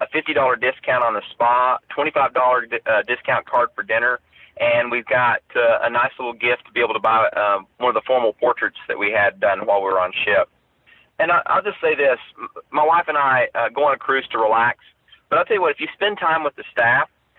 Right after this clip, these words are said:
and get to know them, they work so hard. Six to eight months at sea can probably be very, very difficult. But my wife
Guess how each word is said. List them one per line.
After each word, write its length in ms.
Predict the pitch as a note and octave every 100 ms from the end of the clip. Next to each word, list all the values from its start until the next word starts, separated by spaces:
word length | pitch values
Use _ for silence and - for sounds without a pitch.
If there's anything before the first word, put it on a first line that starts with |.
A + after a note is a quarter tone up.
| _ -
and 100 | B2+
get 140 | D#3+
to 60 | C#3+
know 200 | C#3 C3+
them, 320 | C#3 D3 D3
they 80 | F3
work 240 | E3 D#3 - -
so 160 | D#3+ F3
hard. 380 | D#3+ C#3+ C#3 C3+ -
Six 180 | E3+ -
to 80 |
eight 220 | B2+ C#3+ -
months 280 | C#3 C#3+ -
at 60 | - -
sea 280 | C#3+ C#3+ C3+
can 100 | C3+
probably 360 | C3+ C3 B2 A2+
be 40 |
very, 180 | A#2+ B2+
very 140 | B2
difficult. 560 | A2 B2+ - C#3+ C#3+ C3+ _ _ - _
But 120 | B2
my 100 | D#3+
wife 240 | E3+ E3